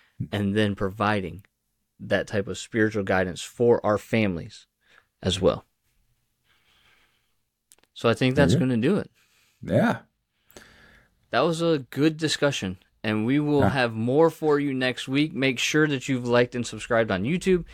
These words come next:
Speaker 1: You can check us out on Apple and Spotify, 'cause we're going big time, apparently.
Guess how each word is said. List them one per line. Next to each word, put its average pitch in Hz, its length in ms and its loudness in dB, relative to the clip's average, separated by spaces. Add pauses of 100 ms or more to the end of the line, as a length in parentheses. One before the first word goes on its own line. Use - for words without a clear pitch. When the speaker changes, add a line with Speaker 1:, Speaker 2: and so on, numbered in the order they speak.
(220)
Speaker 1:
You 139 100 -4
can 151 120 0
check 143 180 -4
us 131 160 -6
out 117 140 2
on 98 240 -4
Apple 135 420 -4
and 165 240 -4
Spotify, 110 800 -2 (300)
'cause 104 140 -10
we're 123 140 -4
going 98 260 -4
big 113 240 -8
time, 87 220 -4
apparently. 92 560 -4